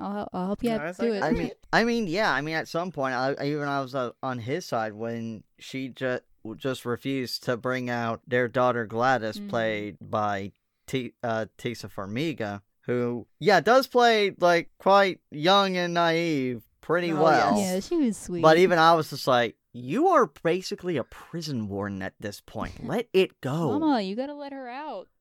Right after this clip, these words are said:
Speaker 1: She's gonna start showing her ankles to random men.
Speaker 2: <laughs> Ankles all across town.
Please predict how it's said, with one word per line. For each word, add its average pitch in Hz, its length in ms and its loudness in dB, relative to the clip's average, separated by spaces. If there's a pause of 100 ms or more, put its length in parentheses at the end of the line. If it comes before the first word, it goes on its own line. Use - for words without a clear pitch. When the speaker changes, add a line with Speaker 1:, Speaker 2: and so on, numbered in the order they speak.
Speaker 1:
She's - 200 -20
gonna 262 140 -2
start 262 240 0
showing 262 340 2
her 233 80 -2
ankles 226 440 2
to 196 100 2
random 196 400 2
men. 202 400 0 (240)
Speaker 2:
<laughs> 269 60 4 (1500)
Ankles 262 320 2
all 262 160 10
across 214 320 2
town. 147 400 -6